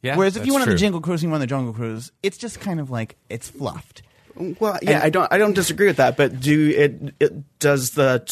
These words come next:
Speaker 3: like, two for one thing I mean, I, I understand the problem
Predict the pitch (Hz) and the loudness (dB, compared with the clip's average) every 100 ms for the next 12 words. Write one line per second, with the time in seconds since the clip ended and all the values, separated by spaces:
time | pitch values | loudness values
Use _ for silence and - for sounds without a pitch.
0 | - 135 123 - - 139 131 127 131 139 | -6 -2 0 -2 -4 -4 -2 0 4 6
1 | 139 131 127 - 113 98 98 110 _ _ | 6 4 0 0 0 0 -2 -6 _ _
2 | _ - _ _ _ - 135 131 123 - | _ -20 _ _ _ -4 0 2 2 2
3 | 143 156 147 147 139 127 - 127 127 | 2 0 0 0 0 0 -2 -2 -2